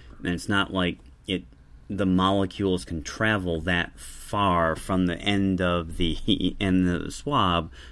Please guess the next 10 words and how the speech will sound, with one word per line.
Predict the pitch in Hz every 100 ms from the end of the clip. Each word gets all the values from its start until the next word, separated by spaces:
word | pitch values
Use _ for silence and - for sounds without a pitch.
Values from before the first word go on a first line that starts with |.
| - -
to | -
your | 123 107
glove | 90 110 120 92 80 76 - - - -
to | 95 92
then | 92 101 98 101 -
make | 98 95
themselves | 92 90 90 87 85
readily | 80 85 95 92 87 85
transferable | 73 - 85 78 - 92 90 87 78 76 78 -
to. | - 87 80 76